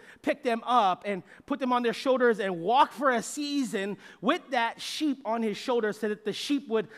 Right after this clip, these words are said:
know the shepherd until they were healed up and, and they would know it. At times there's been even stories written that sheep would run away and run away from the sheepfold, and the shepherd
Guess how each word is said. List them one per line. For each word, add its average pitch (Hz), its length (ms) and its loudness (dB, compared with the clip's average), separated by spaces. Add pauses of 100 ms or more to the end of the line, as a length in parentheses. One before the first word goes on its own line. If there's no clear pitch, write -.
(200)
know 240 340 6
the 247 100 0
shepherd 220 420 0
until 226 220 -4
they 208 120 0
were 202 120 0
healed 262 460 -2
up 175 320 2
and, 175 140 -4 (240)
and 180 100 -4
they 202 60 2
would 202 120 2
know 254 140 2
it. 247 100 2
At 220 220 -4
times 285 360 2
there's 226 260 0
been 247 160 -4
even 247 200 -4
stories 233 520 -4
written 220 320 -2
that 180 240 -4 (260)
sheep - 300 -2
would 214 120 -2
run 196 240 2
away 196 500 -4
and 147 140 -12
run 185 140 0
away 202 240 0
from 214 160 -8
the 180 80 -10
sheepfold, 196 540 -4
and 170 120 -6
the 285 120 -6
shepherd 202 600 -2